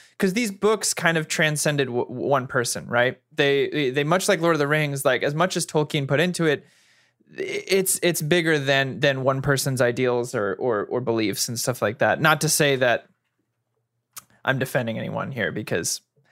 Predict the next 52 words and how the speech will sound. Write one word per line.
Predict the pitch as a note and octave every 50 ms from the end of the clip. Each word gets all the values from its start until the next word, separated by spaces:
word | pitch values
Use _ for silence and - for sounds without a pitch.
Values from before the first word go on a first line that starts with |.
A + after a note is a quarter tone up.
| _ _ _ _ _
here's | - E3+ E3 C#3+ D3+
my, | D3 C3+ C3 B2+ B2+ -
here's | C#3+ D#3 D3+ C#3+
my | D3 C3+
two | B2+ - C3+ B2+
cents | - C#3 A#2+ A#2+ -
about | A2 G2+ G2+ F2 C2+
it. | - - _ _ -
Um, | C#3 C#3 C3+ C3+ C3+ C3 C3 B2+ C#3 _ _ _ _ _ _ _ F#3 -
these | G3 G#3 A3+ A#3 A#3 A3 -
films, | - - G3+ G3 F#3+ F#3+ F#3+ G3 G3+ - - -
and | D3+ D3+ D3 C#3+ C#3+ C#3+ C3+ -
I, | C3 D3 G#2 D3+
I | E3+
think | - A3+ A3+
I | A3+
brought | F#3+ F#3+ F#3+ F3+ F3
this | E3+ D#3+ -
up | E3 E3+
in | D#3+
one | D3+ D3
of | D3 C#3
our | C3+ B2+
updates | C#3 C#3+ D3 C3 - -
when | C3
I | B2+
talked | - C#3+ C#3 C3 -
about | C3 B2 C3
the | B2
new | B2+ B2 A#2
game | A#2+ A2+ G#2+ A2 A2
coming | - - A#2 G#2 F#2 E2
out. | D2+ -
There's | - B2+ C3+
a | B2
big | B2+ B2+ B2
R | A#2+ A#2 A#2+
P | A#2 - C3
G | A#2 F#2 A#2 A2+
game | G#2 A2+ A2+ A2+ A2 G#2 A2
that | G2+ G#2 - - _ _ _ _ _ _ _ _ _ _ _ -
I've | - E3 D#3
been | D3 D3+ C#3+
waiting | C3+ C3+ C3 B2+ B2+ B2+ A#2+
for | B2 - C3+ C3 A#2+
since | B2 - C3+ B2 -
I | B2 A2+
was, | A#2 A#2
like, | A#2+ G#2+ - -
twelve | - - - B2+ A2+ A2+
years | A2+ A2 A2+ A#2+ B2+
old, | A2+ G#2+ G2 G#2+ A2 B2+ C#3